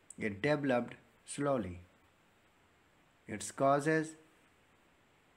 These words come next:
sometimes the crystalline lens becomes milky and cloudy in old age. Causes:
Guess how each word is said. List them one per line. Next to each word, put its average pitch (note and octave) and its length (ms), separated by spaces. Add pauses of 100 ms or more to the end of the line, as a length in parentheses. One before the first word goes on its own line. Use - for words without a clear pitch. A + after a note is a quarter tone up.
(420)
sometimes B2+ 880 (400)
the A#2 60
crystalline E3 720
lens A2+ 400 (1200)
becomes C#3 480
milky D#3+ 600 (800)
and B2+ 280
cloudy D3 480 (880)
in B2+ 260
old C#3 260
age. F2 220 (1300)
Causes: D3 640